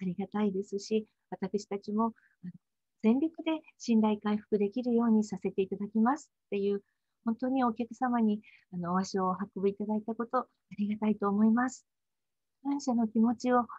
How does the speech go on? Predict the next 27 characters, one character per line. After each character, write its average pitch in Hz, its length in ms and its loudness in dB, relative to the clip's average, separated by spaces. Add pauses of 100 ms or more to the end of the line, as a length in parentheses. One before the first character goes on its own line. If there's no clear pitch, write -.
(180)
お 202 80 -4
伝 190 320 -4
え 190 40 -4
し - 100 -16
て 190 260 -6 (160)
い 185 40 -16
た 190 100 -12
だ 185 40 -10
け 202 120 -4
た 214 140 -2
ら 208 100 -4
と 185 140 -6
思 175 160 -2
い 175 60 -4
ま 180 140 -8
す。 - 240 -20 (3750)
い 175 80 -4
か 190 120 0
が 175 100 0
で 170 100 -2
し - 80 -16
た 170 100 -2
で 175 120 0
し - 120 -6
ょ 175 60 -2
う - 40 -4
か？ 185 300 -4